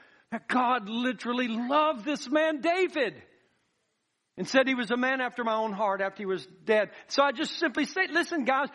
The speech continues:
for all of you in this room, there's hope for every one of us that's still breathing, regardless of where you are or where you've been or what you've gone through or what you've done. Your life can end as a woman after God's heart,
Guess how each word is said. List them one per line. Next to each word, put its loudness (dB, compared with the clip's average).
for 2
all 4
of -4
you 2
in -2
this -6
room, -2
there's 6
hope 2
for 2
every 2
one 2
of -2
us 0
that's 0
still 2
breathing, -2
regardless 4
of -4
where 2
you 2
are 2
or 2
where 2
you've 0
been 0
or 2
what 0
you've 0
gone 2
through 0
or 2
what 0
you've 0
done. 2
Your 2
life 0
can 0
end 0
as 2
a 2
woman 0
after 2
God's 0
heart, 0